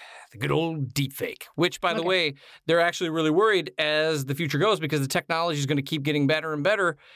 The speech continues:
Speaker 1: and people aren't really gonna know the difference. That's what they're saying. They've gotta come up with technology now to fight the deep fakes because, you know, say you're a big celebrity, right? And all of a sudden,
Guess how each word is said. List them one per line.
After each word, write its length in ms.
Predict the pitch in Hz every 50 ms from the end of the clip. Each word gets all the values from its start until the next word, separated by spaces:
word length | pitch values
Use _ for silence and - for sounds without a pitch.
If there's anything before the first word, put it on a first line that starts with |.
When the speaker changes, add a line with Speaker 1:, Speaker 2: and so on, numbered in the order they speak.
| - - _ _
Speaker 1:
and 160 | - 170 156 143
people 300 | 160 202 185 190 180 165
aren't 160 | 165 170 -
really 400 | 165 139 139 151 165 175 175 185 170
gonna 200 | 147 170 165 160
know 500 | 156 156 160 185 190 175 160 151 160 175 135
the 100 | 131 160
difference. 580 | 151 190 220 - - - - - - - - _ -
That's 220 | 151 170 - -
what 120 | 196 185
they're 80 | 185 180
saying. 260 | 143 175 175 202 208 143
They've 140 | 107 117 107
gotta 220 | 120 143 139 135 139 _
come 180 | - - 165 170
up 120 | 151 -
with 100 | 156 139
technology 540 | 151 143 139 156 180 208 214 196 151 131 135
now 160 | 131 135 135
to 60 | 135
fight 260 | 120 - 151 143 135 135
the 40 |
deep 220 | 135 139 175 190 180
fakes 440 | - 151 131 131 123 - - - - _ _ - _ _ _ _ _
because, 640 | - 151 143 - 147 139 135 139 143 143 135 123 - - _ _ _ _ _ _ _ -
you 80 | 160
know, 180 | 165 151 131 127
say 180 | 123 - 156
you're 180 | 147 139 139 139
a 40 | 131
big 200 | 113 151 139 135
celebrity, 480 | - 139 135 165 208 202 180 143 127
right? 320 | 120 113 117 127 139 - - _ _ _ _ _ _ _ _ _ _ _
And 640 | - 147 139 139 135 131 131 131 127 127 127 127 127 - _ _ _ -
all 220 | 143 139 139 139
of 80 | 131 123
a 40 |
sudden, 480 | 135 - 190 214 220 190 170 160 165 170